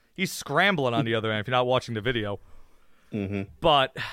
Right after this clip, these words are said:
Speaker 1: I lied when I said he texted me about this when I woke up. But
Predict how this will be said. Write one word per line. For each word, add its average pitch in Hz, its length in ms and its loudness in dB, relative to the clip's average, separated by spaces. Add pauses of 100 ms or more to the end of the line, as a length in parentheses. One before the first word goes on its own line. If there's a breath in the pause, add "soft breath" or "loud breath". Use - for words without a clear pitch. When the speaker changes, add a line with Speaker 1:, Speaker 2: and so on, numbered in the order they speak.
Speaker 1:
I 139 120 2
lied 156 520 4
when 120 120 -4
I 117 80 -2
said 127 160 0
he 113 80 -2
texted 135 240 0
me 110 80 -6
about 104 200 -4
this 110 140 -10
when 113 100 -6
I 110 60 -4
woke 110 240 -2
up. 120 220 2
But 127 260 2